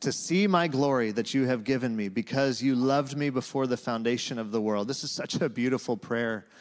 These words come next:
He's praying, "God, I pray that they would be with me where I am." Where is Jesus about to be? He's about to be in heaven, but he's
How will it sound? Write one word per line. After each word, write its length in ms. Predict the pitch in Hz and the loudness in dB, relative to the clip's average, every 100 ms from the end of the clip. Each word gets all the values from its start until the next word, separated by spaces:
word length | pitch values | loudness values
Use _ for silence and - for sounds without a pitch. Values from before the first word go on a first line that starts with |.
| - - - - - - | -20 -20 -20 -20 -20 -14
He's 120 | - | 0
praying, 220 | 151 143 | 2 4
"God, 200 | 156 151 | 4 6
I 140 | 151 | 4
pray 360 | 165 - 165 160 | 2 4 4 4
that 180 | 127 110 | 2 2
they 160 | 139 147 | 4 4
would 160 | 139 | 4
be 100 | 131 | 4
with 380 | 123 131 156 - | 4 4 2 2
me 140 | 160 | 0
where 380 | 147 135 143 143 | 4 4 4 2
I 180 | 127 127 | 0 0
am." 520 | 127 - 131 123 113 | 0 -2 -2 0 0
Where 160 | 110 139 | 2 2
is 140 | 147 | 2
Jesus 320 | 131 135 135 | 2 0 0
about 280 | 120 156 170 | 2 2 2
to 60 | 127 | 0
be? 100 | 107 | -2
He's 100 | 101 | 0
about 180 | 123 123 | 0 0
to 60 | 131 | 0
be 140 | 135 | -2
in 80 | 120 | 0
heaven, 340 | 113 143 117 | 0 0 0
but 120 | 107 | 0
he's 220 | 117 110 | 0 -2